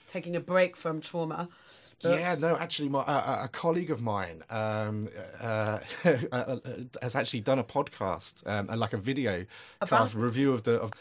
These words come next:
Speaker 1: Yeah, of the
Speaker 2: yeah,
Speaker 1: book.
Speaker 2: Chris Lloyd, his name is. I'll
Speaker 1: Yeah,
Speaker 2: give him a
Speaker 1: In
Speaker 2: little
Speaker 1: the
Speaker 2: name
Speaker 1: Dream
Speaker 2: drop.
Speaker 1: House.
Speaker 2: Hey, Chris.
Speaker 1: Yeah, I mean, it's, and it's, it basically, she details this horrendous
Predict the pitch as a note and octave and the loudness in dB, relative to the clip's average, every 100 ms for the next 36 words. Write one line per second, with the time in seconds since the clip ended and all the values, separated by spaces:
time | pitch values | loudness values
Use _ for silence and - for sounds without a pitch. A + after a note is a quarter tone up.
0 | - A#3+ D4+ - B2 E3 B3+ G3+ D#3+ D#3 | -8 2 2 4 8 10 10 8 6 8
1 | E3 B2+ G#2+ A2 G2+ F#2+ E2+ F2 A3+ C4 | 8 8 4 0 0 -2 -4 -6 0 6
2 | - D#3 C3+ C#3 - - D4 G#3 E3 - | 6 8 8 8 8 6 6 4 2 -4
3 | - C3 G2+ - - - A#3 D#4+ F#3+ F3+ | -12 -10 -10 -10 -8 -4 2 4 4 2
4 | G#3+ A3+ A3+ - A#3 B3 - - A#3+ B3 | 0 0 -2 -2 -2 -2 -6 -2 2 4
5 | D#4 C#4 F#3+ F#3 F3+ - - F3 A#3 C4 | 4 0 -4 -4 -4 -8 -12 -6 -4 -2
6 | F#3+ E3 E3 F3 - G#3 F3 G#3+ C#4 A3 | -2 -4 -6 -12 -12 -10 -4 0 2 0
7 | F3 - | -2 -8